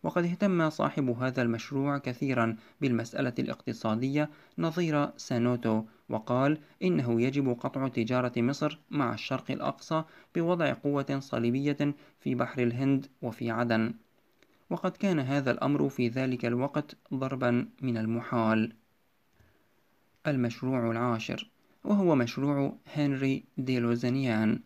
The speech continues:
ملك قبرص، وتاريخه سنة ألف وثلاثمائة وأحد عشر ميلادي. وقد تقدم هذا المشروع إلى مجمع فيان مع مشروع نوغاري المتقدم الذكر. وكان هذا الملك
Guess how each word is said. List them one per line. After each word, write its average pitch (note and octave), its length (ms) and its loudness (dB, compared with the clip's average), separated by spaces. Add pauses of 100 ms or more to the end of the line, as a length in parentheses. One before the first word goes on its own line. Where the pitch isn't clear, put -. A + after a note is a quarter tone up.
(140)
ملك B2+ 360 0
قبرص، B2 720 -4 (280)
وتاريخه A#2+ 800 0
سنة A#2+ 300 -2 (120)
ألف C#3+ 160 -4
وثلاثمائة C3 640 -2
وأحد A#2+ 420 -2
عشر B2+ 360 -2
ميلادي. A#2+ 540 0 (440)
وقد F3+ 220 -2
تقدم E3+ 480 0
هذا C3 340 0
المشروع C3+ 640 0 (240)
إلى C#3 200 2
مجمع C3 480 0 (240)
فيان A#2 500 2 (200)
مع C#3+ 160 -2
مشروع B2+ 520 -2 (200)
نوغاري C3+ 720 2 (300)
المتقدم B2+ 680 0
الذكر. B2+ 440 -2 (400)
وكان F3+ 320 0
هذا B2 340 0
الملك C#3 480 2